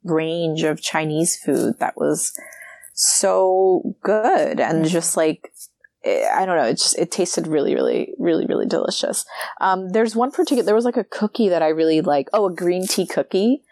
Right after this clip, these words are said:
Speaker 1: That's
Speaker 2: Ooh.
Speaker 1: another thing that, yeah, there were green tea cookies that we had, um, in that first dinner that I described where I was like, "I saw stars and everything."
Speaker 2: <laughs>
Speaker 1: We had those cookies and I was like, "This is it." Um,
Speaker 2: <laughs>
Speaker 1: so that stuff. And then there was,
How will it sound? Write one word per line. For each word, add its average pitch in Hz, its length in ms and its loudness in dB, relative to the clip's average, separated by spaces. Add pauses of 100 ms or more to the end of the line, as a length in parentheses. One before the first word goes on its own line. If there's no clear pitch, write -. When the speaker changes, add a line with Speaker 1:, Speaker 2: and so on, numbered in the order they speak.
(260)
Speaker 1:
That's 220 220 0
Speaker 2:
Ooh. - 60 0
Speaker 1:
another 156 240 2
thing 147 320 -2
that, 131 240 0
yeah, 151 280 2
there 156 140 0
were 160 80 2
green 170 260 -2
tea 175 160 -2
cookies 156 640 0 (280)
that 147 120 0
we 156 80 2
had, 156 520 0
um, 143 220 0
in 160 120 0
that 151 200 -2
first - 280 -4
dinner 151 280 0
that 131 160 2
I 143 60 2
described 151 600 0
where 151 80 2
I 143 80 2
was 151 100 -2
like, - 160 -2
"I - 80 0
saw 151 240 0
stars 151 380 0
and 185 100 2
everything." 208 480 2 (180)
Speaker 2:
<laughs> 370 160 -4
Speaker 1:
We 359 120 2
had 202 160 2
those 190 180 2
cookies 202 300 -2
and 165 100 2
I - 20 2
was 170 100 0
like, 147 140 0
"This 147 380 0
is - 320 -2
it." 135 480 0
Um, 147 460 0
Speaker 2:
<laughs> - 1000 -6
Speaker 1:
so 160 800 2 (300)
that 262 180 0
stuff. 254 300 0
And 240 100 -2
then 214 220 2
there 208 120 2
was, 196 200 0